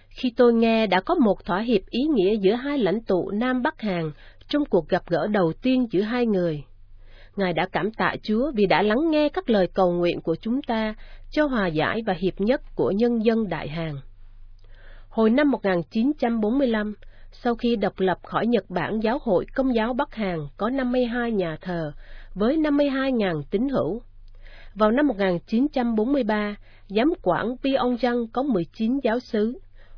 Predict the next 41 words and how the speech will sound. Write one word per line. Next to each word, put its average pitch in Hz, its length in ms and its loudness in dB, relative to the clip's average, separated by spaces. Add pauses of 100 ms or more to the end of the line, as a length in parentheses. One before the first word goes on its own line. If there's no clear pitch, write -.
một 202 320 -2
trăm 302 180 2
lẻ 170 120 2
sáu 226 340 -2
sứ 285 220 -2
điểm 202 200 2 (100)
truyền 180 260 2
giáo, 170 400 -6 (400)
hai 214 220 -2
mươi 220 140 2
hai 220 240 0
trung 233 240 -2
tâm 226 280 0
giáo 214 300 0
dục 180 180 2 (340)
và 214 140 2
mười 208 140 4
bảy 185 280 2
trung 285 240 -2
tâm 262 260 0
bác 294 140 -2
ái 240 240 -2
xã - 200 -8
hội, 208 340 0 (600)
trong 226 180 0
khi 226 200 0 (100)
số 240 160 4
tín 302 140 2
hữu 214 240 2
được 208 240 2
rửa 175 220 4
tội 190 280 2
là 185 280 -4
hai 277 240 -4
mươi 277 200 0
tám 247 160 -2 (100)
ngàn 180 320 -2
bốn 185 220 0
trăm 240 280 0
người. 165 280 0 (920)
Đức 247 160 4